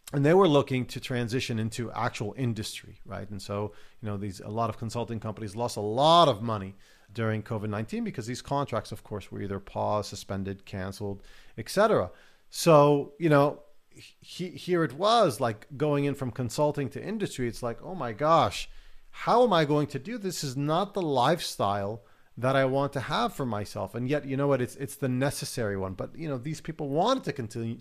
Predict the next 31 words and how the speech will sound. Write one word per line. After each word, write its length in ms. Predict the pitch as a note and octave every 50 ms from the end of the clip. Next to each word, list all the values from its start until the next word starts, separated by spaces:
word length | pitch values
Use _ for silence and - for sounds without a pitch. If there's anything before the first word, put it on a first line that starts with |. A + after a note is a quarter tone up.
| -
continue 420 | - - B2 A2+ - A#2+ A2+ G#2 F#2+
consulting. 640 | - G#2 G2+ F#2+ - - G#2 G#2 - - G2+ A2 - - _ - - - - - _ - - -
And 120 | E3 D#3 -
some 160 | - F3+ F#3
of 80 | F#3+
my 140 | F3+ F3+ F3
clients 480 | D#3+ - E3+ D#3+ D#3 D#3+ F3 D#3+ E3 -
were, 160 | D3+ D#3 D#3+
were 200 | D3 C#3 C#3+ C3+
growing 540 | A#2+ A2 B2+ C#3+ F3+ A3+ C4+ D4 D4 B3+ F3+
so 160 | - - D3
much 240 | C3 B2 A2+ - -
in 80 | A#2
consulting 540 | A2 - A#2 G#2+ - - A2+ A2+ - C#3+ B2+
that 140 | A#2+ A#2+ A2
they 80 | C#3+ C3+
actually 360 | C3+ C#3 C3+ - - D3 C#3
were 540 | C3+ C3+ C#3 C#3+ C#3+ C#3 C#3+ C#3+ C#3+ D3 -
asked 280 | C#3+ D3 D3 C3+ -
to 60 | -
transition 540 | D3 - - D3+ C#3+ C3+ C#3 D3+ - - D3
into 220 | D3 C#3+ - E3 -
partner 440 | - - G3+ A#3 B3+ C4 C4+ B3+
level 300 | G3+ D#3+ C#3 A#2 A#2 A#2
roles 300 | A2 G#2+ G2+ G2+ F#2+ -
where 80 | A#2+ C3+
they 100 | D3 D#3
actually 300 | D#3+ D#3+ D#3 - E3 D#3
had 160 | D3 D#3+ D#3
to 80 | E3 D3+
sell 640 | - - - - A3 A#3+ C4 C4+ B3+ G3+ C#3 -